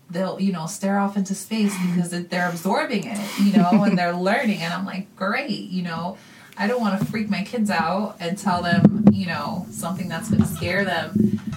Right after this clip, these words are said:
Speaker 1: I, I wanna just give them the tools and the resources that they need to survive and to thrive.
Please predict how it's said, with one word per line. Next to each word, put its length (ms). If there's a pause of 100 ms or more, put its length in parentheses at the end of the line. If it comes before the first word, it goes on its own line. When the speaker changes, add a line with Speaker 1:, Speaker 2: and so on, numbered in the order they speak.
Speaker 1:
I, 180
I 140
wanna 240
just 260
give 180
them 160
the 120
tools 340
and 80
the 100
resources 520
that 180
they 160
need 220
to 100
survive 480
and 120
to 100
thrive. 580